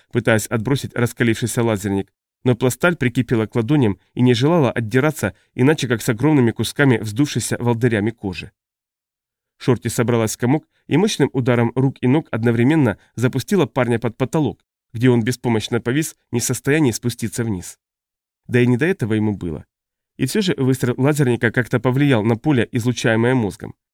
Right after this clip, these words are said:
Теперь Беатрис чувствовала себя так, словно оно окружало и защищало её от всего мира. И ей очень хотелось довериться ему. Она больше не испытывала ни малейших сомнений, ни страха.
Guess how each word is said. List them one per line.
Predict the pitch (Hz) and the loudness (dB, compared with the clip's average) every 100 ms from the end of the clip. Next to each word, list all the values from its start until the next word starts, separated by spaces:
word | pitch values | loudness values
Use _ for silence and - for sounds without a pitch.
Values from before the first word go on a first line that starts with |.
| _ _ - | _ _ -4
Теперь | 117 117 | 0 2
Беатрис | 110 117 143 151 | 2 0 0 -2
чувствовала | - 131 - 117 107 | -4 -8 -4 -2 -2
себя | 123 110 | -2 -4
так, | 156 - _ _ _ | -4 -6 _ _ _
словно | - 123 117 - | 0 2 2 2
оно | 135 131 | 4 2
окружало | 120 - 117 160 139 - | 0 -4 -2 0 0 -2
и | 120 | -4
защищало | 120 - 120 - 151 123 | -4 -4 -4 -2 0 0
её | 120 104 98 | -2 -2 -4
от | 117 | -6
всего | - - 117 | -6 -4 -2
мира. | 120 92 62 - _ _ _ _ _ _ | 0 -2 -8 -18 _ _ _ _ _ _
И | - | -2
ей | 190 214 | 0 0
очень | - - 127 | -2 -2 -2
хотелось | - 120 117 104 | -2 0 0 0
довериться | 123 135 110 - 95 | 0 0 -2 -4 -6
ему. | 90 80 _ _ _ _ | -6 -8 _ _ _ _
Она | 120 123 | 0 2
больше | 135 - 120 | 0 0 0
не | 117 | 0
испытывала | - 156 127 117 113 | -2 -4 0 -2 0
ни | 190 | 0
малейших | 185 120 156 113 | 0 0 -2 -4
сомнений, | - 113 117 107 104 | -4 -2 0 0 0
ни | 127 | -2
страха. | 117 - 92 - - | -2 -4 -10 -12 -20